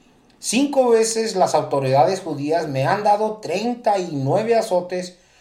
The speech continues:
con un la-, co-, con un látigo. Tres veces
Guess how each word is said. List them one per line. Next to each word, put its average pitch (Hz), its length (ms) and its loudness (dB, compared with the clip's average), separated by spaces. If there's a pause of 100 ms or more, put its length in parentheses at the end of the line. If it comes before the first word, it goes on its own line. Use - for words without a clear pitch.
(180)
con 139 240 0
un 147 200 0
la-, 151 280 6
co-, 135 240 0
con 131 260 -2
un 180 140 0
látigo. 190 640 0
Tres 254 260 2
veces 247 520 -2